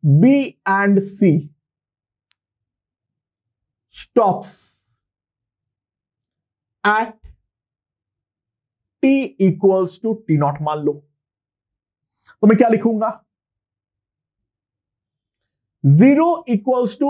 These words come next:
initial velocity, that is V, वो कितना है? थ्री meter per second। And retardation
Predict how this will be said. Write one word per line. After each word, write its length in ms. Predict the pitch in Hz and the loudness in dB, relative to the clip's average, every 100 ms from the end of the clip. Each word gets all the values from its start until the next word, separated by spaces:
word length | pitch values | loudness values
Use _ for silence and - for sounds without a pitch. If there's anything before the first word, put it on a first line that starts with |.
| - 214 | -4 0
initial 500 | 208 214 - 247 220 | 2 2 0 -2 0
velocity, 680 | 185 180 180 220 196 214 208 156 | 0 0 -4 -8 -8 -6 -2 -2
that 200 | 151 180 | 0 -2
is 180 | 175 139 127 | -2 -2 -2
V, 100 | 151 156 143 _ _ _ _ _ _ _ _ _ _ _ _ _ 160 | -2 -2 -6 _ _ _ _ _ _ _ _ _ _ _ _ _ 2
वो 80 | |
कितना 220 | 165 165 175 | 4 2 -2
है? 80 | 180 | -2
थ्री 180 | - 233 | 2 4
meter 240 | 196 190 160 | 4 0 -2
per 80 | - | -4
second। 420 | - 233 127 127 _ _ _ _ _ _ - | -2 -2 -2 -4 _ _ _ _ _ _ -6
And 320 | 220 220 214 214 | -2 2 4 4
retardation 640 | 190 269 269 254 226 | 2 -2 -4 -2 -2